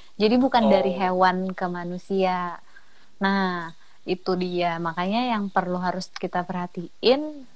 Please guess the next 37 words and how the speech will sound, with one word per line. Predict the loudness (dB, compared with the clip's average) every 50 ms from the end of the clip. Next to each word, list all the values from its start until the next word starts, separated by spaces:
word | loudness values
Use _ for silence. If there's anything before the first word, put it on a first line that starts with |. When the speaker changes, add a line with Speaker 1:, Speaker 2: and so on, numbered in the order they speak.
| -18 -18 -18 -18 -6 2 4
Speaker 1:
eh, | 6 6 6 6 4 4
untuk | 4 4 4 4 4
penelitian | 4 6 6 6 6 8 6 6 6 4
itu, | 6 6 8 8 6 4 2
untuk | 2 4 4 6
binatang | 6 6 6 4 4 4 6
sih | 6 6
belum | 8 8 6 6 4 2
ada | 0 2 2 2 2
ya, | 2 0 -2 -6 -8 -10 -10 -10 -10 -10 -8 -2 2
belum | 2 2 2 0 0 -2 0
lebih | 0 0 0 0
lanjut | 0 -2 -2 -4 -2
lagi | -2 0 2 4 4
lah | 4 2 0 -2
untuk | -8 -10 -12 -10 -6 -4
penelitiannya, | -2 -2 -2 -2 0 0 0 0 0 0 -2 -2 0 0
hasilnya | -2 0 2 2 2 2 2 0 0
kayak | -2 -2 -2 -4
gimana. | -8 -8 -10 -10 -10 -10 -10 -10 -12 -12 -14 -16 -18 -18 -18 -18 -10 -4
Jadi | -2 0 0 2 2 2 2 2 0
untuk | 0 -2 -4 -6 -4 -4
sementara | -2 -2 0 0 0 0 0 0 0 -2
ini | -2 -2 -2 0 0 0 0 0 0
info | -2 -2 -2 0 0 0
dari | 0 0 -2 -4 -4
saya | -4 -2 -2 0 0 -2
mungkin | -2 -2 -4 0 2 2 2 2 0 -10 -18 -18 -18 -18 -16 -12
setelah, | -8 -6 -6 0 4 4 6 6 6 4 4 4 2 0 -6 -14 -16 -16 -8 0 4
eh, | 6 6 6
mau | 6 6 6 8 8 8
megang | 8 6 6 6 6 6 6 6
ataupun | 2 2 2 0 0 0 -2 -2 0
setelah | 4 4 4 4 4 4
megang | 2 2 2 2 0 0 2 2 2
dari | 2 4 4 2
binatang, | 4 2 2 2 0 0 4 4 4 4 2 -2 -4